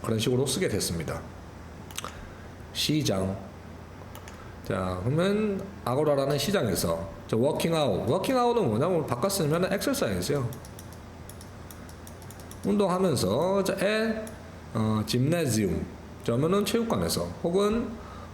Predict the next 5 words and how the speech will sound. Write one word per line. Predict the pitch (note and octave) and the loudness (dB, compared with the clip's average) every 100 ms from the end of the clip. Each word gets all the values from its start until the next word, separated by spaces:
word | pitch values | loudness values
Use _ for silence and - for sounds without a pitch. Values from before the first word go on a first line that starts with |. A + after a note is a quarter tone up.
| - | -4
팔라이스타라는 | G#3 G#3 G#3 G#3 G#3 G3+ G#3 G#3 G#3 G3 - - E3 B2 A2+ G2 | 2 4 6 6 6 4 4 4 2 2 0 0 2 4 4 2
곳에서, | F2+ E2+ F#2 F#2+ A#2+ E3 F#3 F#3 | 0 0 0 2 2 2 2 2
자, | D#3 | 2
뭔지 | G2 A#2 | 2 2
모르죠. | C3 C#3+ D#3+ D#3 | 4 2 2 0